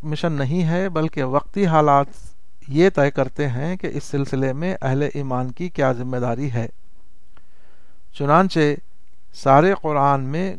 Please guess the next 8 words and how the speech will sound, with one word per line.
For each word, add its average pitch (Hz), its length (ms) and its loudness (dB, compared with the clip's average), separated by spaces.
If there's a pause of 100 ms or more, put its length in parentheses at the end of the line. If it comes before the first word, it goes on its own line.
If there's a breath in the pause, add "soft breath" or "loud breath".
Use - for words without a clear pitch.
کوئی 175 340 -2
ایک 165 260 0
آیت 139 320 2
ایسی 147 300 0
نہیں 151 280 -2
ہے 147 320 -2
جس 135 340 -4
میں 147 260 -6